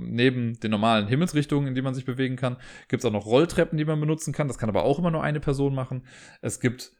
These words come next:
Portale, die man benutzen kann. Auch das hängt an einer Person. Und es werden halt so nach und nach neue Felder aufgedeckt. Auch das muss eine Person machen.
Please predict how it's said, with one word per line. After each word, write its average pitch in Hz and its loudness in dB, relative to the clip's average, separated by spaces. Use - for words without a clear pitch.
Portale, 151 2
die 165 0
man 156 0
benutzen 151 -2
kann. 143 0
Auch - -6
das - 0
hängt 143 2
an 131 2
einer 131 -2
Person. 131 -2
Und 147 2
es 143 0
werden 131 6
halt 127 0
so 113 -8
nach 117 0
und 131 -4
nach 123 -2
neue 123 4
Felder 127 2
aufgedeckt. 104 -2
Auch 131 2
das - 0
muss 107 -8
eine 90 -2
Person 92 -4
machen. - -8